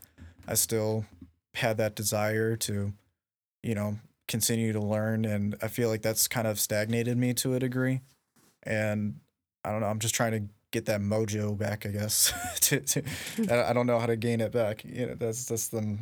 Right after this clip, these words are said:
Speaker 1: that's one of the main struggles I think I'm having overall in life at the, at this point. But,
Speaker 2: Mm.
Speaker 1: um,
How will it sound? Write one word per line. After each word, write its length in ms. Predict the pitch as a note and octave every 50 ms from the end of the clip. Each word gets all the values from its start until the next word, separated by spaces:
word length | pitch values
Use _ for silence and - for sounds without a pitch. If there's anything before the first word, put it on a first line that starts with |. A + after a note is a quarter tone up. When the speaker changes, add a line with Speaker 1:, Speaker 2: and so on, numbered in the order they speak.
| A#2 -
Speaker 1:
that's 220 | - A#2 - -
one 140 | - A#2 A2+
of 60 | A2
the 60 | G#2 G#2
main 220 | G#2+ A2 A2 G#2+
struggles 460 | G2+ - A#2 A2 G#2+ G#2+ G#2+ G#2+ G#2
I 100 | G#2+ G#2+
think 240 | G#2 G2 A2 G#2 -
I'm 80 | G#2+ G#2+
having 300 | A2+ G#2 G#2+ G#2+ G#2+ A2
overall 420 | A2 G#2 - A#2 G#2+ G#2+ G#2 G#2
in 120 | G#2 G2+
life 220 | G#2 G#2+ G#2+ G#2+ -
at 100 | - -
the, 220 | - - - -
at 120 | F#2 A2+ A2
this 160 | G#2 - -
point. 260 | - A2+ G#2 G2 - - _ _ _ _ _ _ _ _ _ _
But, 140 | - B2+ C3
Speaker 2:
Mm. 40 | C#3 C#3 C3+ C3+ C3+
Speaker 1:
um, 220 | C3 C3 B2+ -